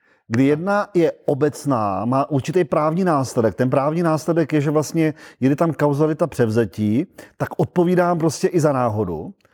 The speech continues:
To je ten dva devět čtyři čtyři. A pak máme dva tisíce čtyři sta pět, který říká, že vlastně úplně stejný následek, to znamená objektivní odpovědnost za náhodu, kauzalita převzetí,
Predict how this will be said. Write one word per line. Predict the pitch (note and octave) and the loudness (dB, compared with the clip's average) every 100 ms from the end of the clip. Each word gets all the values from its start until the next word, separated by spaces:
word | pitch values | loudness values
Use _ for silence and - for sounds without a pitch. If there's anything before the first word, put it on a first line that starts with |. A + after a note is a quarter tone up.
| - - | -20 -10
To | - | -2
je | |
ten | C3+ D#3 | 0 2
dva | D#3 | 2
devět | D#3 E3 | 0 -2
čtyři | - E3+ | 0 0
čtyři. | F#3 C3+ G2 F2 - _ - - | 0 -2 -2 -4 -8 _ -20 -10
A | A2+ | -6
pak | G2+ | -4
máme | D#3+ G3 G#3 | -2 0 0
dva | D#3 | 0
tisíce | D#3 D#3 F3+ G3+ G3+ - | 0 -2 -2 0 -2 -2
čtyři | - D3+ D#3 | -6 -2 0
sta | E3+ A3+ | 0 -2
pět, | - B2 A2 | 0 2 2
který | - E3+ F3+ | 0 0 2
říká, | E3+ F3+ G3 | 0 0 0
že | F3 - - | -2 -8 -8
vlastně | D3 A#3+ | -6 -4
úplně | A#3 F#3+ B3 A3+ | -2 0 0 2
stejný | A3 A3 A#3+ | 0 0 0
následek, | G3+ D#3 E3 B2 G2 - - - - | 0 0 0 2 0 -4 -12 -20 -10
to | B2+ | -2
znamená | D3+ C#3+ - | 0 0 0
objektivní | C#3+ F3+ G#3 A3+ G#3+ | 0 0 -2 -4 -2
odpovědnost | G#3+ F3 G3 G3 F#3+ C3+ | -2 -2 0 0 0 2
za | D3 | 2
náhodu, | D#3+ F3 F3+ F#3 G3+ G3 - _ | 0 0 0 2 0 -2 -10 _
kauzalita | D3 D#3 F3 F3+ F3 | 0 2 2 0 -2
převzetí, | C#3+ C#3+ A#2 B2 - G2+ G2 | -2 0 2 2 0 -4 -6